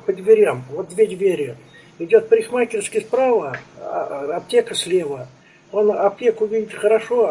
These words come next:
а парикмахерскую дверь не видит. Ну, как бы, может, камеру, это, камеру неправильно, ну, это камеры надо научиться просто владеть. Потому что, в общем-то, спасибо вам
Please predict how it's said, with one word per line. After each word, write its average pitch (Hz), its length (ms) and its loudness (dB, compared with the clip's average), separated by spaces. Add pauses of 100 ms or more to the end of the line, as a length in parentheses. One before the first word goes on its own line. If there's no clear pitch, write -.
(100)
а 160 60 -6
парикмахерскую 190 880 -6
дверь 196 280 2
не 196 180 2
видит. 143 340 -10 (280)
Ну, 208 260 -2 (240)
как 190 220 -4
бы, 202 100 -2
может, 202 260 -2
камеру, 220 440 0 (200)
это, 151 420 -4 (120)
камеру 202 440 0
неправильно, 165 600 -4 (200)
ну, 240 120 -4
это - 160 -6
камеры 208 400 0
надо 190 200 -4
научиться 208 460 -4
просто - 300 -6
владеть. 202 360 -2 (380)
Потому 175 180 -8
что, 160 520 -6 (120)
в 196 60 2
общем-то, 190 460 -2
спасибо 208 400 -4
вам 185 220 -2